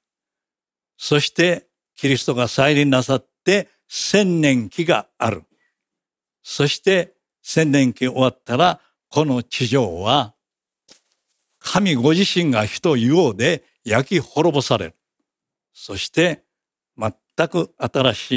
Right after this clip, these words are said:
い永遠の新天新地。この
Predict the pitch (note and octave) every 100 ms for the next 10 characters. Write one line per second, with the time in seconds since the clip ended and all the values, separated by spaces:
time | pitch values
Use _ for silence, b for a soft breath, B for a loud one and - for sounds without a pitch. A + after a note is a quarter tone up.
0 | G2+ F2+ _ _ _ _ _ _ _ G#2+
1 | A#2+ A2+ G#2+ G#2 G#2 - - B2+ G#2 -
2 | A2 F2+ - - G#2+ E2+ - - _ _
3 | _ _ _ _ _ - D#3+ C3+ A#2+